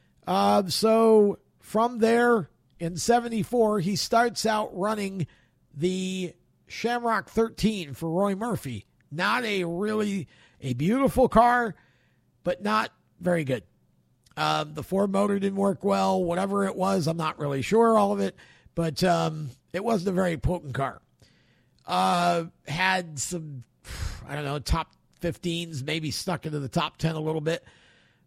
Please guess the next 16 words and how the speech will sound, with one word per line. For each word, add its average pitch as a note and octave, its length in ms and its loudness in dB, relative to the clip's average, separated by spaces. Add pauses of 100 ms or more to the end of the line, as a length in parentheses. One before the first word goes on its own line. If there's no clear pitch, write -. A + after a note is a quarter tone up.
(120)
but E3+ 180 -4
then G#3+ 200 -2
ended A#3+ 240 0
up A3+ 180 4
in G3+ 140 -4
Steve A3 320 0
Miller's G#3+ 340 4
sixteen. F#3 480 2
And D3+ 100 -6
again, F3+ 600 -4
that G3 300 2
car G#3+ 480 6
had F3+ 340 0
such - 720 0
a E3 100 4
history C#3+ 640 0